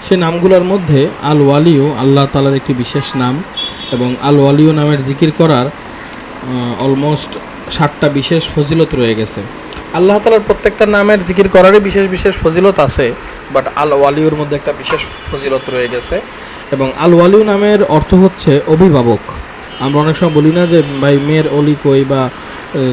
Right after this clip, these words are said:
জা-, আহ, "জামাইয়ের অলি কই?" তো অলি বল-, সেই অভিভাবককে বোঝানো হয়েছে। আল ওয়ালিউ, ওয়ালিউ আল্লাহ তাআলার একটি বিশেষ নাম। So, আল ওয়ালিউ নামের জিকির করার প্রথম ফায়দা,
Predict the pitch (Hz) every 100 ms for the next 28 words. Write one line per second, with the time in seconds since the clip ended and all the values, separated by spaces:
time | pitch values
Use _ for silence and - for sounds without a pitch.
0 | 123 135 131 127 123 123 135 127 139 135
1 | 143 143 143 127 127 127 - 175 190 196
2 | 190 - 202 185 185 196 180 175 165 143
3 | 135 123 117 208 - - - 127 147 131
4 | 139 175 156 120 92 131 135 165 185 123
5 | 92 127 139 147 147 147 139 - 127 -
6 | 143 139 143 214 - - - - - 131
7 | 120 113 160 160 170 190 196 190 202 185
8 | 156 160 165 180 180 175 175 143 165 160
9 | 160 151 160 127